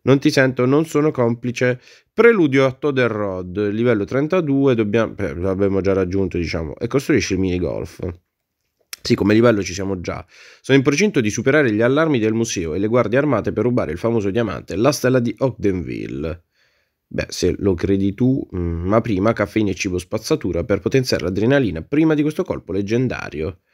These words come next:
Poliziotti cattivi parte uno, fai rapinare il Jet Market a Serpente, quindi una nuova missione della storia, ne abbiamo sbloccate due, grazie per avermi costruito questo immenso maniero, dopo che Maria mi ha cacciato, ho vagato da un hotel di lusso all'altro.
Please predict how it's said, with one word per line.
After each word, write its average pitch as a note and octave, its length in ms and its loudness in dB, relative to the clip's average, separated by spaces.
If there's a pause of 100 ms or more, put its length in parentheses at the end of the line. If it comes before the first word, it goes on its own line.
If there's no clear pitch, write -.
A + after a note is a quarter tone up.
(380)
Poliziotti D3+ 460 4
cattivi F3 260 0
parte A#2+ 300 -2
uno, G2+ 220 -2
fai A#2 160 -2
rapinare B2 320 2
il G#2+ 40 0
Jet C#3 220 2
Market E3 460 -2
a - 40 0
Serpente, F#2+ 520 -6
quindi G#2+ 200 -2 (280)
una D3+ 260 6
nuova D#3 220 4
missione B2+ 360 -2
della A2 220 -2
storia, D#3 540 0
ne A2+ 80 2
abbiamo B2+ 240 2
sbloccate A2+ 640 -2
due, G#2 480 0
grazie C3+ 320 0
per G#2 80 0
avermi A#2+ 260 2
costruito A2 420 -4
questo G2 220 -2
immenso A2 320 -2
maniero, F2+ 420 0
dopo G#2+ 280 2
che F#2+ 100 2
Maria A2 300 2
mi F#2+ 100 -2
ha G#2 60 -4
cacciato, - 480 -4
ho F#2 40 -4
vagato G2+ 360 -2
da G#2 100 0
un A#2+ 100 4
hotel B2+ 260 0
di C#3+ 100 0
lusso E2+ 400 -6
all'altro. G2+ 640 -4